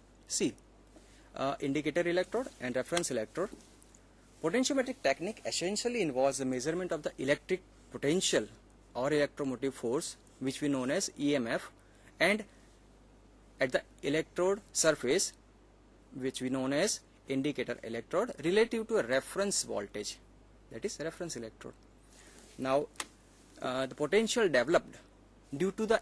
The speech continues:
activity of the ions at the electrode due to transfer of electrons is known as electrode potential. As the concentration of active ion changes in the solution during the reaction,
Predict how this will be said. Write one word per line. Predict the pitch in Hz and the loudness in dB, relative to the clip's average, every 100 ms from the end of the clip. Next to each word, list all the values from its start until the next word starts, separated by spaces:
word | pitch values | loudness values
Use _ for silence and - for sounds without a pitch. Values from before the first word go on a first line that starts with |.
| - | 0
activity | 123 - 185 202 226 214 | -4 0 0 0 -4 -4
of | 135 | -6
the | - - | -6 -4
ions | 135 120 107 139 190 - - - - | -2 -2 -2 0 2 2 -2 -20 -12
at | - 131 | -6 -4
the | 151 | 0
electrode | 160 196 - 156 170 143 | 4 4 4 0 0 -2
due | 147 | -2
to | 160 | -2
transfer | - 147 139 - | 0 0 0 0
of | 131 - | -2 -2
electrons | 107 110 - 151 240 - - | -4 -4 -2 0 0 -2 -2
is | 131 127 | -4 -2
known | 120 | -4
as | 127 180 214 - - - | -2 -2 -4 -8 -20 -8
electrode | 120 120 - 139 - | -2 -2 -2 -6 -4
potential. | 139 160 180 - 269 - - - - - - - - - - - - - - - - - | -4 -2 0 0 -2 -4 -20 -20 -20 -20 -20 -20 -20 -20 -20 -20 -20 -20 -20 -20 -20 -6
As | 135 127 | -4 -2
the | |
concentration | - 147 160 208 220 202 208 | 0 0 2 0 0 0 -4
of | - - | -6 -2
active | 139 - 220 202 | -2 0 -4 -2
ion | 139 147 175 | -2 0 0
changes | - 170 127 160 - | 2 2 4 2 0
in | - | 0
the | 127 | -2
solution | 123 - 143 160 - 104 107 - - - - 123 | -2 2 2 0 -2 -8 -12 -20 -20 -20 -16 -4
during | 139 156 233 | 0 2 2
the | 220 | 2
reaction, | 135 123 - 135 | 2 0 -2 -4